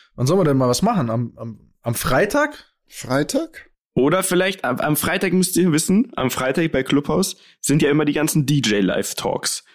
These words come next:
Speaker 3: Weil Freitag
Speaker 1: Ah,
Speaker 3: ist ja
Speaker 1: okay.
Speaker 3: Party. Vielleicht sollten wir am Donnerstagabend, wenn,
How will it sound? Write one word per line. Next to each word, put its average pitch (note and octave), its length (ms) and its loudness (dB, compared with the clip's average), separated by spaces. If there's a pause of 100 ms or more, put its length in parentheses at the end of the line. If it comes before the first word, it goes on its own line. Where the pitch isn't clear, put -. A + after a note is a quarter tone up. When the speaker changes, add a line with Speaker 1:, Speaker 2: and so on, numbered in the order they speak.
(180)
Speaker 3:
Weil - 140 -2
Freitag B2+ 380 0
Speaker 1:
Ah, - 20 0
Speaker 3:
ist D3 140 0
ja D3 100 0
Speaker 1:
okay. C#3 140 0
Speaker 3:
Party. A2 280 0 (280)
Vielleicht C#3+ 320 0
sollten E3 320 0
wir G3+ 120 2
am E3 160 2
Donnerstagabend, D3 840 0
wenn, D3+ 240 2